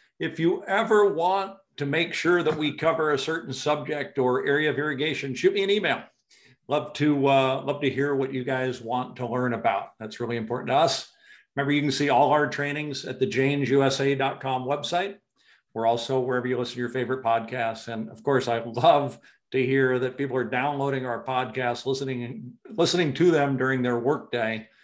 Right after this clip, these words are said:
getting better at the work they do. It, uh, it makes me hopeful for the future of water management. So, Mike, thanks again.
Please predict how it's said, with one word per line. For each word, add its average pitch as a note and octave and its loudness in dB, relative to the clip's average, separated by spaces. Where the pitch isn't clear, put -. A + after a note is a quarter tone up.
getting B2+ 2
better E3 0
at - -2
the C3 0
work C3+ 2
they C3 4
do. B2+ 4
It, A#2 -6
uh, A2+ -2
it A#2 -8
makes B2+ -4
me C3 -2
hopeful C3 0
for A#2 -4
the G#2+ -6
future D3+ 2
of A#2 2
water A#2 2
management. G#2 -6
So, - -10
Mike, C#3+ 2
thanks E3 2
again. C#3 2